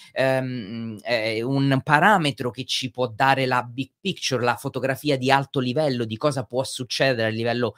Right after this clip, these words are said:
economico e finanziario. Eh, ci sono considerazioni da fare sui risk premium dei tassi s-, degli, eh, de-, degli Stati Uniti contro i, eh, risk premium dei tassi in Europa, e in questo il dollaro ha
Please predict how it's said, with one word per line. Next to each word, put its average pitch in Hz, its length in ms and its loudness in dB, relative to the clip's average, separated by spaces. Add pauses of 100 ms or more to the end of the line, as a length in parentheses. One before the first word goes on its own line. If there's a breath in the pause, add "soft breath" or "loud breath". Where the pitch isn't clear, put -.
(160 loud breath)
economico 123 680 -2
e 113 80 2
finanziario. 110 960 -2 (280 loud breath)
Eh, - 140 -6
ci - 140 -4
sono 160 420 0 (280 loud breath)
considerazioni 156 720 -2
da 143 120 4
fare 143 280 0
sui 135 520 -2
risk 139 340 -2
premium 147 500 2
dei 127 240 -2
tassi 156 640 -2
s-, - 200 -10
degli, 117 360 0
eh, 113 160 4
de-, 110 220 0
degli 110 300 -2
Stati 127 320 -2
Uniti 196 440 0 (320 loud breath)
contro 185 680 4
i, 135 260 2
eh, 123 320 2
risk 147 300 -2
premium 151 400 2
dei 131 160 0
tassi 139 460 0
in 131 120 -2
Europa, 147 680 2
e 120 100 -2
in 123 120 -4
questo 143 580 0
il 127 180 -4
dollaro 135 500 2
ha 127 260 4